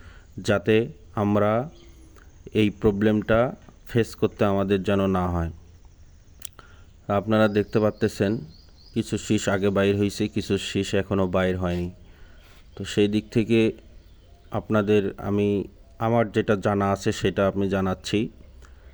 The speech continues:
যে আসলে আমরা যদি এই জমিতে এখন, জমিতে পর্যাপ্ত পরিমাণে পানি রাখতে হবে। দ্বিতীয়ত জিঙ্ক, যেমন চিলেটের জিঙ্ক,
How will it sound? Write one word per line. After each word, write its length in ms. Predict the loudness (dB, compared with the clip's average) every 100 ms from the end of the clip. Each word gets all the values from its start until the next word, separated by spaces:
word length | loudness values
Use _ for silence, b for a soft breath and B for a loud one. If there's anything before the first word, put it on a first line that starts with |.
| b b
যে 160 | 0 0 -2 -16 -10
আসলে 280 | -6 2 4
আমরা 280 | 4 4 4
যদি 280 | 2 2 4
এই 120 | 4
জমিতে 480 | 4 4 4 4 2
এখন, 380 | 2 0 -2 -2 -10 -20 -20 -20 -20 -20 -20 -20 -20 -20 -18 -10 0
জমিতে 380 | 4 4 2
পর্যাপ্ত 500 | 0 -2 0 0 0
পরিমাণে 440 | 0 2 4 2 2
পানি 300 | 0 2 4
রাখতে 320 | 2 0 -2
হবে। 300 | 0 2 0 -2 -12 -18 -20 -4
দ্বিতীয়ত 680 | -2 2 4 4 4 2 0 -4 -16 B B B B B -12 -6 -4 -2 -4 -8 -12 -10 -10 -10 -14 -12 -12 -10 -10 b b -10 -8 0
জিঙ্ক, 760 | 4 6 8 4 2 -2 0 0 B B B B -2
যেমন 300 | 2 2 2
চিলেটের 520 | 2 2 4 2 2
জিঙ্ক, 340 | 4 4 2